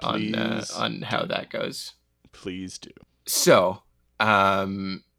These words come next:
Speaker 1: I, I actually wanted to end this episode with something special. We actually, uh, we get questions,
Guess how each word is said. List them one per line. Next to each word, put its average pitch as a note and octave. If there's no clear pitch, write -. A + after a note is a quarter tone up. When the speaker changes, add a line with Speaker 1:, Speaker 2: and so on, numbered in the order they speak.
Speaker 1:
I, C#3+
I D3+
actually F#3
wanted E3
to -
end B2
this A#2
episode G#2
with G#2+
something G#2
special. G2+
We A2+
actually, A#2+
uh, F#2+
we F#3+
get -
questions, G2